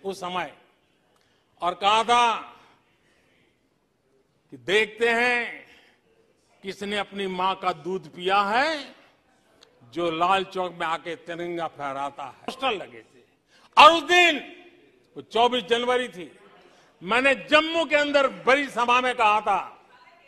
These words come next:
अध्यक्ष जी, मैं पिछली शताब्दी की बात कर रहा हूं, और तब मैंने कहा था, और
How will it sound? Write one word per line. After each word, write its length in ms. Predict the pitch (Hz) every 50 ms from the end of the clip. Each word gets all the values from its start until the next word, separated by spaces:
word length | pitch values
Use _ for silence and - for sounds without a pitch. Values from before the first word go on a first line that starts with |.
| _ _ _ _ _ _ _ _ _ _ _ _ _ _ _ _ _ _ -
अध्यक्ष 320 | 147 143 165 185 185 180
जी, 80 | 208 196
मैं 120 | 190 185
पिछली 400 | - - 214 196 - 190 208 220 196
शताब्दी 500 | - 196 190 - 190 190 185 170 190 190
की 120 | 165 185
बात 260 | 175 175 175 165 - -
कर 100 | 156 139
रहा 140 | 139 131 113
हूं, 100 | 104 101 _ _ _ _ _ - - - - - - - - - - - - - - - - - - -
और 140 | - 240 285 277 - -
तब 120 | 330 349
मैंने 280 | 349 339 339 330 339 330
कहा 260 | 269 302 269 277 294 294
था, 200 | - 285 294 285 254 220 185 - - - - - - - - - - - - - - - - - - - - - - - - - - - - - - -
और 220 | - 294 330 339